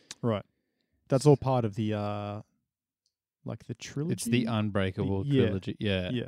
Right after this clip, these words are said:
Speaker 2: So it's Unbreakable, Split, then Glass.
Speaker 1: Then Glass. That's right. Yeah.
Speaker 2: And I watched Split to be prepared to watch Glass
Speaker 1: Mm.
Speaker 2: because I had left it for so long. And, like, just before Glass came out, I watched Split. And I was like, "Yeah.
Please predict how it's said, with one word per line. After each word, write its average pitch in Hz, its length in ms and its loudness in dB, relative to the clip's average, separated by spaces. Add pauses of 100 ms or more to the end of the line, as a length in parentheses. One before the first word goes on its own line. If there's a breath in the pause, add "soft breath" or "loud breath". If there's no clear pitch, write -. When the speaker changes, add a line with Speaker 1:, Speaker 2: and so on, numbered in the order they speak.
Speaker 2:
So - 140 -6
it's 95 100 -8
Unbreakable, 117 640 2
Split, - 380 -2 (180)
then 98 280 -2
Glass. 95 280 -6
Speaker 1:
Then 113 140 -2
Glass. - 440 -12 (140)
That's - 180 -14
right. - 160 -12 (180)
Yeah. 127 200 -10
Speaker 2:
And 95 340 0 (180)
I 110 120 -2
watched 101 400 -6
Split - 340 -12 (220)
to 101 140 -6 (140)
be 101 140 -2
prepared 95 540 -6
to 95 200 -10
watch 95 360 -8
Glass 92 640 -14
Speaker 1:
Mm. 113 260 -2 (400)
Speaker 2:
because 98 200 -2
I 87 160 -4
had 90 220 -10
left 92 360 -10
it - 160 -10
for - 100 -8
so - 320 -4
long. 90 320 -6
And, 87 160 -12
like, 92 200 -12
just 104 180 -6
before 98 260 -8
Glass 90 300 -8
came 92 220 -8
out, 90 100 -10
I - 40 -12
watched 98 240 -10
Split. - 340 -12
And - 80 -6
I 135 40 -4
was 151 80 -6
like, 214 120 -6 (100)
"Yeah. 392 260 0